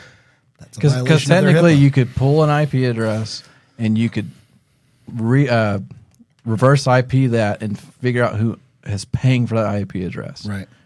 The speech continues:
Speaker 2: Which can either reveal the business name, the person's name, or the provider's name.
Speaker 1: And just to be clear about this,
Speaker 2: <clears throat>
Speaker 1: I'm saying it could. I'm not saying it will.
Speaker 2: <laughs> Yeah.
Speaker 1: <laughs> Okay.
Speaker 2: There,
Speaker 1: All
Speaker 2: there's
Speaker 1: right.
Speaker 2: a big old asterisk right here.
Speaker 1: Yes.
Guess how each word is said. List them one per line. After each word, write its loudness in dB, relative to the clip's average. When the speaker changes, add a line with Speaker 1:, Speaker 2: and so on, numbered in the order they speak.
Speaker 2:
Which -6
can -4
either 2
reveal 0
the -6
business 0
name, 0
the -12
person's 2
name, 0
or -8
the -10
provider's -4
name. -10
Speaker 1:
And 0
just -6
to -8
be 0
clear -8
about -6
this, -6
Speaker 2:
<clears throat> -20
Speaker 1:
I'm 0
saying 2
it -12
could. -6
I'm -2
not -2
saying -8
it -12
will. -12
Speaker 2:
<laughs> -18
Yeah. 6
Speaker 1:
<laughs> 2
Okay. 2
Speaker 2:
There, 2
Speaker 1:
All -4
Speaker 2:
there's 4
Speaker 1:
right. 2
Speaker 2:
a -4
big 2
old 6
asterisk 0
right 2
here. 4
Speaker 1:
Yes. -2